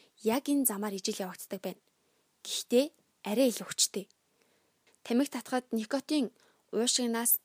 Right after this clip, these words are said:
биеийн бусад хэсэг рүү тархадаг. Биеэр дүүрэн тархсан тэрхүү никотин нь цусаар дамжин явсаар тархийг гэмтээхээс хамгаалах зориулттай бусад бодисуудыг шүүж нягтлж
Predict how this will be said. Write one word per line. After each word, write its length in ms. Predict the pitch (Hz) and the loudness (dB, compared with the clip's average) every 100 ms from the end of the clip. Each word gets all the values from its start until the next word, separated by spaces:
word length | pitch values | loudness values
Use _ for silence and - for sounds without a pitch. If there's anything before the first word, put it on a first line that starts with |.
| _ - | _ -6
биеийн 260 | 196 226 240 | 0 2 2
бусад 260 | - 226 | 0 0
хэсэг 200 | - 226 | 0 -2
рүү 100 | 220 | -4
тархадаг. 380 | - - - - - _ _ _ _ _ _ _ | -8 -12 -10 -12 -14 _ _ _ _ _ _ _
Биеэр 320 | 220 220 254 240 | 0 4 4 4
дүүрэн 340 | 240 254 240 | 0 0 -2
тархсан 380 | - - - 208 | -4 -2 -2 -2
тэрхүү 300 | - - 214 | -6 -6 -4
никотин 480 | 190 - - 214 247 | -6 -10 -8 -4 -2
нь 60 | 277 - - - | -4 -10 -20 -10
цусаар 380 | - - 269 285 | -6 0 2 2
дамжин 380 | 214 196 214 202 | -2 -2 0 -2
явсаар 380 | - - 247 - - - _ _ | -2 -2 -2 -2 -12 -20 _ _
тархийг 360 | - - 339 349 | -10 2 2 4
гэмтээхээс 560 | 233 - 247 233 - 202 | 0 -2 -2 2 0 0
хамгаалах 400 | 196 208 - - | -6 -4 -4 -6
зориулттай 720 | 190 196 196 - - 180 - - _ _ _ - | -4 -4 -4 -4 -4 -6 -8 -20 _ _ _ -8
бусад 260 | - 285 277 | 0 0 0
бодисуудыг 560 | 220 - 220 226 202 - - | -2 0 0 0 -2 -8 -10
шүүж 480 | - 240 247 - - | -4 -2 2 2 0
нягтлж 420 | 190 - 277 | -4 -6 -6